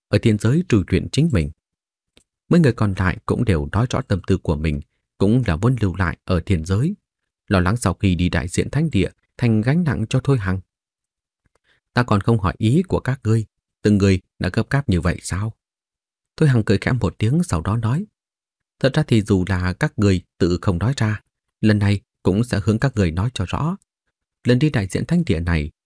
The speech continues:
ta không tính mang bất luận kẻ nào trong bọn ngươi đi qua. Thứ nhất, theo hiểu biết khi trước đến mà xem,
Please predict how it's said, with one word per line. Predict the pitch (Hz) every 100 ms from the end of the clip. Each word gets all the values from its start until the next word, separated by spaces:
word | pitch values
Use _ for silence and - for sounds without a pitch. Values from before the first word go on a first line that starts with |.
| _
ta | 107
không | 98 90
tính | 123 123
mang | 92 143
bất | 165 101
luận | 90
kẻ | - 90
nào | 76 85 85 82 -
trong | 92 80
bọn | 87 82
ngươi | 92 92
đi | 85
qua. | - 90 95 92 _ _ _ _ _ _ _ _ -
Thứ | 107
nhất, | 113 123 104 -
theo | 95
hiểu | 85
biết | - 131 -
khi | - 85
trước | - 151 -
đến | 143
mà | 131 -
xem, | - 113